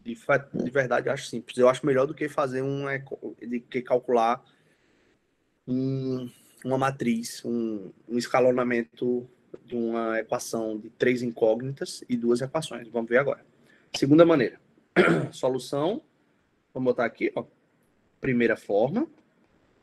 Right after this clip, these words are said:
Vamos agora pra segunda forma. <coughs> Solução.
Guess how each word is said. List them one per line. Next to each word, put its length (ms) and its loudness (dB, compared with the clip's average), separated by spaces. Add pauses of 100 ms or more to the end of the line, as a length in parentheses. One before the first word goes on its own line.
(1400)
Vamos 200 -2
agora 300 2
pra 220 0
segunda 340 -4
forma. 260 -12 (920)
<coughs> 580 2 (160)
Solução. 720 -10